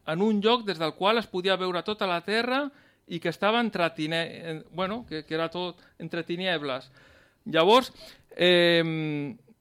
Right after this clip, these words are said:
jo dic que darrere d'això tu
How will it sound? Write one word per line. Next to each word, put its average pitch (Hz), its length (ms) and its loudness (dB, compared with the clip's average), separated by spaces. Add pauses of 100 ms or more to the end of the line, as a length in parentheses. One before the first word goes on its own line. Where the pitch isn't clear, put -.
(760)
jo 196 280 8
dic 254 360 4 (180)
que 160 180 4
darrere 156 360 4 (160)
d'això 240 440 0 (380)
tu 226 300 -4